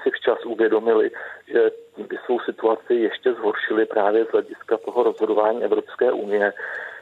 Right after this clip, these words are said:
Čili tam je ta situace velice jaksi problematická. Už jsem zmiňoval, že vlastníkem dolu je ekvivalent zhruba českého ČEZu, v kterém kontrolní balík drží polský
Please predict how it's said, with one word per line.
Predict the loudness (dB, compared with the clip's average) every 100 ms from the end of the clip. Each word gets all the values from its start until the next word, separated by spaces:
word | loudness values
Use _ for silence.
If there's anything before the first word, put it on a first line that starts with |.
| _
Čili | -2 2 4 2 -2 _ -4
tam | 0 2
je | 2
ta | 0 -2
situace | 0 0 2 2
velice | 4 2 0 -2 0 2 2
jaksi | 0 -6
problematická. | -2 0 2 0 0 -4 -6 -2 0 2
Už | 0 -4
jsem | -4 -4
zmiňoval, | -2 -2 0 2 2 -2 -8 -14 -18 0
že | 2 4
vlastníkem | 2 -2 -8 -6 -2 0 0
dolu | 2 2 4 4
je | 4 2 -2 -16 -20 _
ekvivalent | -8 -4 -2 2 2 0 -6
zhruba | -2 -2 0 -2
českého | -2 -6 0 2 0
ČEZu, | 0 -2 0 -4 -4
v | -6
kterém | -2 2 2 0 -2
kontrolní | -6 -2 0 0 0
balík | -2 -2 -4
drží | -6 -6 -2
polský | 0 0 -4 -16